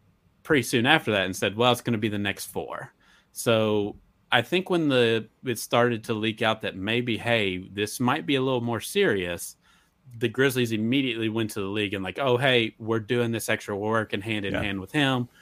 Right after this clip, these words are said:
Speaker 1: We're taking care of it internally." He's been completely, you know, he's, um, corroborate's probably not the right word, but, um, he's worked with us, you know, and, um,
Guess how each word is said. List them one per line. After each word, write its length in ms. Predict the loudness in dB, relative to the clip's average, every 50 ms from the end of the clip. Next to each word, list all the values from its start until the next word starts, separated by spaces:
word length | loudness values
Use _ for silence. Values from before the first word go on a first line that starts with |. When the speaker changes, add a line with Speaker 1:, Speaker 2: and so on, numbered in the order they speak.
| _ _ _
Speaker 1:
We're 160 | 4 4 4
taking 400 | 6 4 2 2 2 2 0 -4
care 240 | -2 0 0 2 2
of 120 | 2 0
it 100 | -2 -2
internally." 560 | -2 -4 -2 0 2 2 2 2 2 2 0 0
He's 220 | -2 -4 -8 -6
been 260 | -4 -4 -4 -4 -4
completely, 800 | -8 -10 -12 -10 -6 -4 -4 -4 -2 -2 -2 0 -2 -2 -4 -8
you 140 | -8 -8 -8
know, 180 | -6 -6 -6 -6
he's, 420 | -6 -6 -6 -6 -6 -10 -14 -16 _ _ _ _ _ _ _ _ 0
um, 560 | 2 4 4 4 4 2 0 -2 -4 -8 -10 -12 _ _ _ _ _ _ _ _ _ _ _ _ -20 -20 _ _ _ _ _ _ _ -20 -20 _ -20 -20 -20 -20 -16
corroborate's 560 | -8 -2 2 2 2 4 4 2 0 0 -2
probably 220 | 0 2 2 2 2
not 160 | 0 -2 -2
the 80 | 0
right 200 | 0 0 0 0
word, 300 | 0 0 0 0 -2 -4 -4
but, 200 | -4 -4 -4 -6 _ -6
um, 380 | -4 -2 -2 -2 -2 -4 -6 -10 -12 _ _ _ _ _ _
he's 220 | -6 -6 -4 -2
worked 340 | 2 4 4 4 4 2 0
with 200 | 0 0 2 2
us, 500 | 2 2 2 0 -2 -4 -8 -10 -10 -14 _ _ _ _ -20 -20 _ _ _
you 120 | -2 -2 0
know, 340 | 2 2 2 2 0 -2 -4 -4
and, 360 | 0 0 2 2 0 0 0
um, 640 | 0 0 2 2 0 0 -2 -2 -4 -6 -8 -10